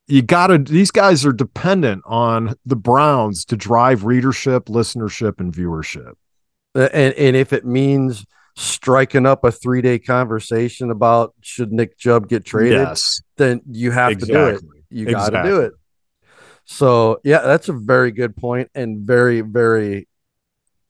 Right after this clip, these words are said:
Speaker 2: legitimate. Uh, definitely. So, um, it's go quickly, just going back to what I was saying before about let's be happy that we're not l-,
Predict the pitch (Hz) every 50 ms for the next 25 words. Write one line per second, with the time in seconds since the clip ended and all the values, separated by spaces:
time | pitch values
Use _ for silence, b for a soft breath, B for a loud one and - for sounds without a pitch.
0 | _ - 123 110 110 98 87 113 110 98 98 92 87 82 - _ _ _ _ _
1 | _ _ _ 113 101 90 90 90 87 95 98 - 123 113 - - 113 101 98 101
2 | 101 - - 143 131 107 113 b b b b b b b b b b b b b
3 | b b b b b _ _ _ _ _ _ _ _ _ _ - 170 151 151 147
4 | 139 135 135 139 101 - _ _ _ _ _ _ _ _ _ _ _ 175 170 -
5 | - - - - _ _ _ 170 _ - 165 175 170 139 - _ _ _ _ _
6 | _ - - 185 175 - 156 147 131 107 135 127 - - 139 135 127 123 110 123
7 | 123 120 117 - _ 120 120 117 113 104 104 101 - - 117 107 117 110 101 107
8 | 98 - _ 120 120 117 110 92 110 104 95 113 - _ 123 123 123 117 - _
9 | - 127 113 107 117 117 113 117 - 127 120 117 123 117 104 123 98 120 117 110
10 | 104 110 110 - 117 110 110 110 -